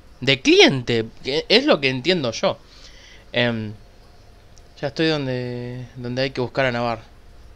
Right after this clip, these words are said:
Ah, medio al principio igual, ¿no? Primero, o sea, yo no jugué el Apocalypse.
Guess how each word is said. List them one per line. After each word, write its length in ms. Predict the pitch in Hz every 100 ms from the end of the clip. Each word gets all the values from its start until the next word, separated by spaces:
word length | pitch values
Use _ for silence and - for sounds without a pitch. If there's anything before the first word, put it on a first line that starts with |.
| - - - -
Ah, 260 | - 117 107 - -
medio 140 | 233 262
al 80 | -
principio 340 | 131 294 190
igual, 240 | 113 110
¿no? 140 | 165 311 - - - - - - - - - - - - -
Primero, 340 | 135 160 -
o 60 | -
sea, 140 | 151
yo 260 | 131 196 233
no 220 | 165 156
jugué 320 | - 156 165
el 80 | 165
Apocalypse. 680 | 139 143 113 110 104 - -